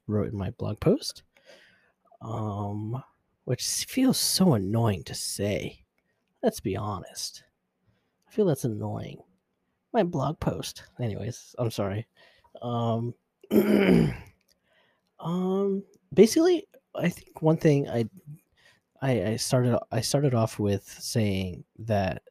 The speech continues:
I, I'm feeling like I'm in a better mood because w-, I actually didn't go on this in the post. Um,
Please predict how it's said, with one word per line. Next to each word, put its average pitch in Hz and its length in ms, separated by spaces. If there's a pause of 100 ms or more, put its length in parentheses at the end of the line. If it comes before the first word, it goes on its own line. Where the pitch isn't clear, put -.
(460)
I, 104 560 (460)
I'm 117 140
feeling 165 340
like 156 200
I'm 143 160
in 139 60
a 135 40
better 131 280
mood 131 380 (500)
because 123 200
w-, 127 200 (220)
I 127 240
actually 113 240
didn't 107 240
go 101 120
on 98 120
this - 280 (100)
in 104 60
the 98 60
post. - 480 (580)
Um, 110 540